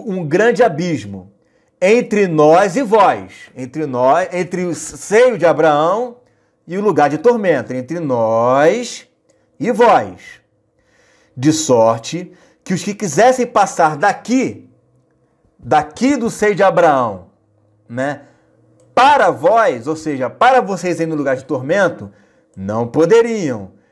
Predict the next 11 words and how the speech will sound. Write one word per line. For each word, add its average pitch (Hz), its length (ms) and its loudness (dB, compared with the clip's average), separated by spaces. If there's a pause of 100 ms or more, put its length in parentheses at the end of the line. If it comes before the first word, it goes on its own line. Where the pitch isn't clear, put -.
(160)
nem 277 340 0
tampouco 202 680 2
os 156 80 -4
de 240 140 0
lá", 247 540 2
de 170 140 -8
lá 226 200 -2
onde? 190 380 -4 (960)
De 151 120 -6
lá 214 180 2
onde? 208 420 -4